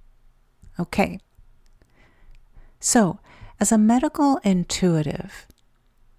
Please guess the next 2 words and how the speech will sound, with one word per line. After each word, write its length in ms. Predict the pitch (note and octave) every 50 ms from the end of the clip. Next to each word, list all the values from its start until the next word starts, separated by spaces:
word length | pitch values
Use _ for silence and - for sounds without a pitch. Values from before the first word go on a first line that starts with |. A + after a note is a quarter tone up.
| _ _ _ _ - - _ _ _ _ _ _ _ _ _ _ _ _ _ -
we 340 | F#3+ F3+ G3+ A3+ B3+ D4
describe 1200 | - - - F#4 - - - - - - - F#3 F3 F3 F3 F3 E3+ D#3+ D#3 D3 C#3+ D3 D#3 D3